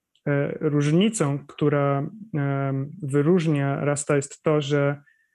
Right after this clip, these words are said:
Rust, e, ma w pewien, e, szczególny sposób zarządzania pamięcią. Na przykład jeśli w C plus plusie chcesz, e, stworzyć sobie jakiś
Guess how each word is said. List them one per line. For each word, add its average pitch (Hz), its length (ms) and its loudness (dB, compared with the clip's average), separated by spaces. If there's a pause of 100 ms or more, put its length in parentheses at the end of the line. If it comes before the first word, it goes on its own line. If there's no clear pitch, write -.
(140)
Rust, 151 500 -2
e, 147 40 4 (680)
ma 156 220 2
w 160 100 -8
pewien, 147 460 2
e, 143 280 -4
szczególny 151 420 0
sposób 147 440 -6
zarządzania 143 640 0
pamięcią. 147 480 0 (720)
Na - 40 -4
przykład 151 320 -2
jeśli 156 240 -2
w - 40 -10
C - 120 -4
plus 156 220 -2
plusie 180 280 0
chcesz, - 440 -4
e, 147 160 2
stworzyć 151 560 -2
sobie 147 240 0
jakiś 143 440 -2